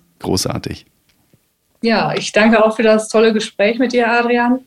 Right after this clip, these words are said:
Speaker 2: Und ich hoffe, dass ich einige von euch inspirieren konnte und vielleicht auch ein bisschen Mut machen konnte, einfach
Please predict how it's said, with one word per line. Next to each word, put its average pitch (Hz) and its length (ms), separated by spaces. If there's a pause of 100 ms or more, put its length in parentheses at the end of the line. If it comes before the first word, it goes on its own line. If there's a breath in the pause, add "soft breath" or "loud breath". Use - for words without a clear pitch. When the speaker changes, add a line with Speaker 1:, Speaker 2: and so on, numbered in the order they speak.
(300)
Speaker 2:
Und 202 260
ich 208 140
hoffe, 220 220
dass 202 220
ich 202 160
einige 196 240
von 196 180
euch 180 140
inspirieren 262 580
konnte 233 380
und 180 120
vielleicht 196 280
auch 180 100
ein 196 60
bisschen 196 300
Mut 269 260
machen 226 400
konnte, 220 480
einfach 202 380